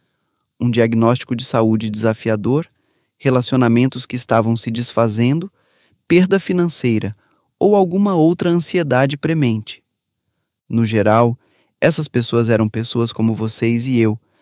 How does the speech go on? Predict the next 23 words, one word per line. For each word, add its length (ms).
apreciando 680
a 40
bênção 600
de 120
um 60
novo 460
dia, 480
até 240
mesmo 400
a 60
bênção 560
de 140
um 120
ano 200
novo, 520
mas 200
consumidos 840
com 200
o 40
banal 560
e 80
a 40
tragédia, 800